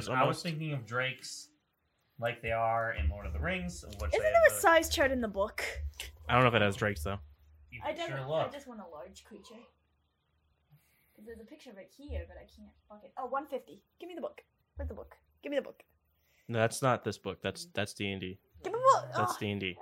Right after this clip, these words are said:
Speaker 2: That's three point five.
Speaker 3: Whatever.
Speaker 1: Well, looking three point five. It's what the game's based off of.
Speaker 2: We don't have three point five right here.
Speaker 1: Go grab it!
Speaker 2: Here you go. Jay, just, just zoom in on the picture.
Speaker 3: I, mm, mm.
Speaker 2: Like this.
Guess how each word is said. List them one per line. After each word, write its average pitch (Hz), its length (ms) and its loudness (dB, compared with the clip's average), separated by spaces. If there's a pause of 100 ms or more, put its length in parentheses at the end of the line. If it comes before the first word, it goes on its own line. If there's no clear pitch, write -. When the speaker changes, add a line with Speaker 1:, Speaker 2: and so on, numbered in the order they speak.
(100)
Speaker 2:
That's 104 180 -2
three 120 120 2
point 110 220 -2
five. 98 340 -4 (540)
Speaker 3:
Whatever. - 340 -16 (800)
Speaker 1:
Well, 135 200 -12
looking 143 360 -10
three 170 120 -12
point 175 280 -10
five. 202 260 4
It's 117 100 -10
what 165 140 -6
the 117 60 -10
game's 156 260 -2
based 190 340 -2
off 127 240 2
of. 185 220 2 (600)
Speaker 2:
We 113 80 -8
don't 120 140 -6
have 123 180 -8
three 120 100 -6
point 113 200 -6
five 113 180 -6
right 113 160 -4
here. 117 220 -10 (640)
Speaker 1:
Go 240 300 4 (160)
grab 466 560 0
it! - 460 -2 (140)
Speaker 2:
Here 143 180 -2
you 147 60 -4
go. 120 240 2
Jay, 143 180 0
just, 120 260 -10
just 117 240 -12
zoom 135 220 -6
in 143 80 -6
on 143 120 -4
the 135 60 -6
picture. 113 440 -12 (640)
Speaker 3:
I, 233 40 -8 (440)
mm, 208 40 -18
mm. - 840 -20 (200)
Speaker 2:
Like 113 260 -6
this. - 640 -6